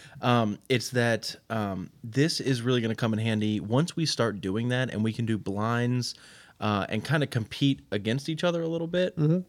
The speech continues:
Speaker 1: uh, live or, you know, on a, whatever, pre-recorded, whatever the case may be, on a video where it's more interactive. When we're sitting here doing it, we more or less, you know, we'll go through either a couple days in advance or we'll go through right before the podcast, and we will fill out a sheet on this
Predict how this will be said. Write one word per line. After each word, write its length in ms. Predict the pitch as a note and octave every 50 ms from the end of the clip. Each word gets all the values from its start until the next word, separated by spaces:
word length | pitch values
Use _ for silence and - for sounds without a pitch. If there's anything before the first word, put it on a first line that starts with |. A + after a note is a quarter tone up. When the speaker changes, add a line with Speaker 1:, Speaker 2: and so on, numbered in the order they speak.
| -
Speaker 1:
uh, 260 | - A2 A2 A2 G2
live 640 | - G2+ A2 A2+ A#2 B2+ B2 A#2+ A#2+ A#2 A2+ A2+ - - -
or, 360 | - B2 A2+ A#2 A#2 A2+ -
you 100 | G#2+ G#2+
know, 140 | G#2+ G#2 G2+
on 80 | G#2+ G#2+
a, 240 | G#2 G2+ - - G#2+
whatever, 280 | G#2+ G#2 G2+ F#2 F2+
pre-recorded, 500 | F2 - - G#2 - - - G2 F#2 F#2+
whatever 180 | G#2 G#2 G2 E2+
the 60 | -
case 180 | - G#2+ F#2+ -
may 60 | G2+
be, 140 | G2+ G#2 G2
on 140 | - D3 D3+
a 60 | C#3
video 540 | C3 C3 D3+ C#3+ A#2+ G#2 G2+ F#2+ D#2+ - - - - - - -
where 140 | B2 C3
it's 100 | B2 -
more 180 | C3+ B2+ B2 A#2+
interactive. 520 | D2+ G2+ G2+ F#2+ G2 F2+ E2+ F#2 - D2+ D#2+
When 200 | G2+ A#2+ B2 B2+
we're 120 | C#3+ F#3
sitting 200 | - - D3 F#2 B2+
here 100 | B2+ A2+
doing 240 | A2 A2+ A2+ A2+
it, 120 | A#2 A2+ - - _ _ _ _ _ _ _ _ _ - - -
we 260 | C#3+ B2+ C3 D3 D#3+ D#3+
more 300 | D3 C3+ C3 C3 C3+ B2+
or 40 | A#2+
less, 420 | A#2 A#2 A2+ A2+ A2 A2 - - - - - - - - - -
you 80 | - A#2+
know, 100 | A#2 A2+
we'll 140 | A#2 C3+ C#3
go 180 | C3 C#3 C3
through 340 | B2+ - - C3 B2+ B2 B2
either 280 | A#2+ A2+ G#2+ G#2+ G#2+ G#2
a 60 | G#2
couple 240 | - - A2+ - G#2+
days 180 | G#2 G#2 G2 -
in 60 | G2
advance 460 | F#2+ B2 C#3 D#3+ D#3 D3+ D3+ D3+ -
or 100 | A2+ G2
we'll 140 | G2+ G2+ G2+
go 160 | F#2+ G2+ G2
through 220 | G2 - G#2 G2+ G2
right 80 | F#2+ D2
before 200 | F2 - - F#2
the 60 | F2+
podcast, 560 | - A2+ G2 G2+ G2+ - G2+ G2 G2 F#2+ -
and 180 | - - G#2 G2+
we 120 | G#2 G#2
will 180 | G2+ G2+ F#2+ F#2
fill 340 | - - - C3 B2+ A#2+ A#2
out 160 | G#2+ G2+ F#2
a 40 | F#2+
sheet 320 | - - - A#2 A2 -
on 240 | E2 G2+ G2 G2 G2
this 260 | G2 F#2+ F#2+ G2+ -